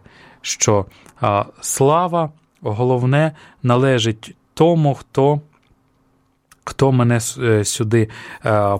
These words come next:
послав. І цей дух, він є дуалістичний. З одного боку, ми бачимо, що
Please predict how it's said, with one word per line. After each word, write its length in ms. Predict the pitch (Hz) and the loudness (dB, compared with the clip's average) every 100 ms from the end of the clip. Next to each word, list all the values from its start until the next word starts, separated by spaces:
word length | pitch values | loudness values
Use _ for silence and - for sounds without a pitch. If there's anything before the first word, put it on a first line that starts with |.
| - | -2
послав. 520 | 120 - 117 87 - - - - - - - _ _ | -4 -2 -2 -2 -8 -20 -18 -18 -18 -20 -20 _ _
І 260 | - 127 127 - _ _ _ _ _ _ _ _ _ | 0 2 2 0 _ _ _ _ _ _ _ _ _
цей 540 | - - 170 185 - - | -2 2 2 0 -6 -6
дух, 460 | 131 107 143 180 - | -4 2 2 2 0
він 320 | 131 123 143 | 2 4 4
є 260 | 110 123 120 | 4 2 2
дуалістичний. 840 | 98 123 117 113 - 113 - 104 | 2 2 2 -2 -2 -4 -2 -4
З 60 | 101 | 0
одного 380 | 120 151 135 123 | 2 4 4 2
боку, 360 | 120 113 - | 2 0 0
ми 120 | 104 | 0
бачимо, 500 | 107 127 123 107 98 | 2 0 0 -4 -6
що 400 | 92 - - 104 | -6 -8 -4 -4